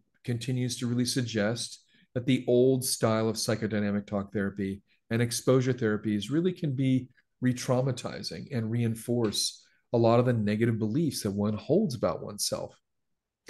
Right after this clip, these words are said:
So, um, what we have found to be very effective is somatic therapy. Somatic therapy is a type of therapy that works more through the body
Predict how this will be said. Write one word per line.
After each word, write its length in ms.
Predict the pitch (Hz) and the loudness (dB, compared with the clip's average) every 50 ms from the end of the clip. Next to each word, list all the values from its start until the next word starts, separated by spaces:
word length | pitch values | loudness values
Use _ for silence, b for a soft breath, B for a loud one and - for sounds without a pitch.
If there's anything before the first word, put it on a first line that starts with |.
| B B B B B B B B B B B B B B B | B B B B B B B B B B B B B B B
So, 840 | - - - - - 185 180 160 131 120 120 127 147 175 196 196 - | -4 2 2 6 10 10 10 12 12 12 10 10 10 8 6 6 6
um, 420 | 131 131 131 131 131 131 131 127 | 6 6 6 6 6 4 2 2
what 140 | 127 127 123 | 2 0 0
we 680 | 127 131 139 156 175 196 196 196 202 202 202 196 - - | 0 2 2 4 6 6 6 6 6 6 4 2 0 -4
have 160 | - 135 127 | -6 -6 -4
found 340 | - - 135 123 120 123 127 127 | 0 2 2 4 4 2 2 0
to 60 | 123 | 0
be 240 | 120 127 123 123 120 | 0 2 2 2 2
very 340 | 110 113 117 120 127 143 | 0 2 2 2 4 2
effective 680 | 143 135 139 - 117 107 104 - 127 120 117 117 117 113 | 2 0 2 2 0 0 2 0 0 0 2 0 2 2
is 240 | 113 113 113 117 - | 2 2 2 2 0
somatic 440 | 131 127 131 139 165 185 180 180 - | 0 2 4 6 6 6 4 2 -2
therapy. 440 | - 90 71 71 - - 67 80 | -6 -8 -8 -10 -12 -14 -12 -6
Somatic 500 | 104 - - 117 110 110 113 113 117 117 | -4 -4 0 0 2 2 2 2 0 2
therapy 380 | - 120 117 117 117 120 127 123 | 2 4 4 4 4 2 2 2
is 120 | 123 120 | 2 2
a 80 | 127 117 | 0 -2
type 220 | - 117 117 - | -2 -2 -2 -2
of 140 | - 120 117 | -2 -4 -4
therapy 420 | - - 107 107 107 104 - 127 127 | -2 0 0 0 0 0 0 0 2
that 180 | 123 120 - | 2 0 0
works 360 | 107 110 110 110 113 - - - | 0 0 0 0 -2 -6 -10 -8
more 240 | 117 107 110 110 113 | -6 -2 0 0 0
through 380 | 110 113 - 107 107 104 107 107 | -2 -4 -6 -4 -4 -2 -2 -4
the 100 | 107 107 | -4 -2
body 540 | 107 117 110 107 104 107 117 127 135 135 | 0 2 2 2 2 0 0 -2 -2 -4